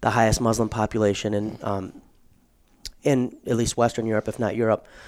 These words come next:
Um, I mean, I suppose you get to Bosnia, Herzegovina and all that, and you have that. But, um, outside of the Balkans, they had one of the largest mosques, too. And, and sometimes, um,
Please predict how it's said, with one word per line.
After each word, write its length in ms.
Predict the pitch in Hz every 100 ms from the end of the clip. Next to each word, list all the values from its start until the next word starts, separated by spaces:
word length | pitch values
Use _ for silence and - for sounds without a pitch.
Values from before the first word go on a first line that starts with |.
| - - - -
Um, 360 | 120 110 101 - - - - -
I 40 |
mean, 220 | 117 90 - - - -
I 100 | 117
suppose 340 | 101 - 107
you 60 | 104
get 120 | 101
to 140 | 101 - - -
Bosnia, 340 | 101 98 104 101 107 104 -
Herzegovina 840 | 110 117 117 110 107 110 110 110 107
and 100 | 107
all 100 | 104
that, 340 | 101 92 - -
and 340 | 123 117 69 - -
you 180 | 139
have 120 | 110 -
that. 180 | 104 -
But, 120 | 120
um, 180 | 113 - - - - -
outside 300 | 135 139 135
of 60 |
the 80 | 117
Balkans, 580 | 107 120 127 113 101 101 - - -
they 80 | -
had 140 | 147 139
one 120 | 131
of 40 |
the 60 | 120
largest 320 | 123 123 -
mosques, 300 | 123 127 120
too. 180 | - 143
And, 120 | 123 -
and 120 | 127
sometimes, 480 | 170 165 165 143 -
um, 300 | 117 104